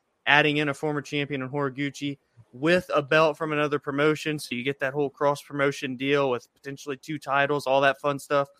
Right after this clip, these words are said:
It's good times for Bellator. It has been all year, and I love everything about this signing. And to see Horiguchi now domestically,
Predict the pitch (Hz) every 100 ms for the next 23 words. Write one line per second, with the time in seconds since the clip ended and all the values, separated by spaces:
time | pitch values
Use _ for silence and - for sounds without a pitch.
0 | _ _ 143 - 196 185 185 175 - 151
1 | 170 165 175 165 131 143 147 143 156 143
2 | 147 143 156 151 131 - _ _ - 123
3 | 127 127 135 127 131 131 139 120 123 120
4 | 123 117 - 123 120 120 117 123 117 127
5 | _ - 147 - 170 170 151 139 165 156
6 | 143 143 139 139 - _ - 147 151 160
7 | - 139 139 127 123